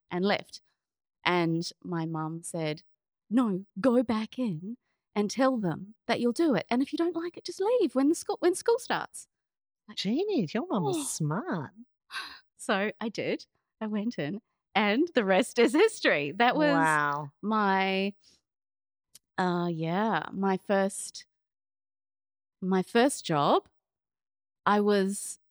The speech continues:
Speaker 1: so shy, and, like, speaking to customers was just almost impossible for me.
Speaker 2: Wow.
Speaker 1: But I really pushed through it at that stage.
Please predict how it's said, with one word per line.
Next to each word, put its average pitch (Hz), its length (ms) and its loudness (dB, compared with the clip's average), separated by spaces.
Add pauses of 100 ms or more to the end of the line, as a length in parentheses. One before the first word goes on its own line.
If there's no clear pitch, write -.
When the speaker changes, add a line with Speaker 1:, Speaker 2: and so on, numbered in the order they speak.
(280)
Speaker 1:
so - 640 0
shy, 180 800 -2 (140)
and, 196 260 0 (640)
like, 196 220 -2 (440)
speaking 269 480 2
to - 80 -6
customers 202 560 -2
was 180 240 -2
just - 340 -4 (120)
almost 185 720 0 (140)
impossible 170 720 -4
for 160 160 -6
me. 160 220 -6 (180)
Speaker 2:
Wow. 131 220 -10
Speaker 1:
But 196 160 2
I 202 60 0
really 240 420 0
pushed - 340 -4
through 175 220 2
it - 100 0
at - 200 -2
that - 180 -2
stage. 147 640 -6